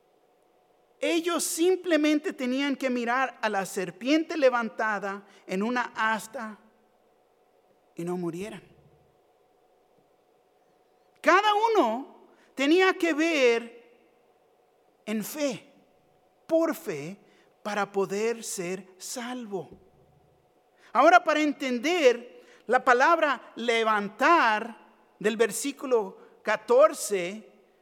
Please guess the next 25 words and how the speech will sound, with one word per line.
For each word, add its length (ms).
tiene 320
doble 600
entendimiento. 1300
Quiere 320
decir 560
crucificado 1160
y 120
glorificado. 1120
Para 200
entender. 920
Y 140
está 200
haciendo 360
un 100
contraste, 680
nos 220
dio 140
un 120
ejemplo 640
en 80
el 140
Antiguo 520
Testamento 800
que 140
es 120